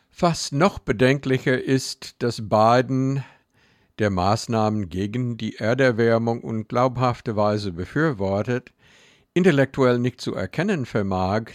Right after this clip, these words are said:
dass diese Maßnahmen in krassem Gegensatz zum Freihandelsgedanken stehen, der unter anderem auf möglichst niedrige Umweltstandards und die verstärkte Externalisierung von Kosten setzt.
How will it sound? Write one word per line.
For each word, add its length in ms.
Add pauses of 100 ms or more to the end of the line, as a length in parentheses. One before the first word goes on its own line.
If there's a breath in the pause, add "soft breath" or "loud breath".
dass 220
diese 220
Maßnahmen 920
in 200
krassem 500
Gegensatz 760
zum 180
Freihandelsgedanken 1400
stehen, 640 (800 loud breath)
der 280
unter 300
anderem 460
auf 320
möglichst 580
niedrige 600
Umweltstandards 1160
und 260
die 140
verstärkte 800
Externalisierung 1120
von 220
Kosten 480
setzt. 640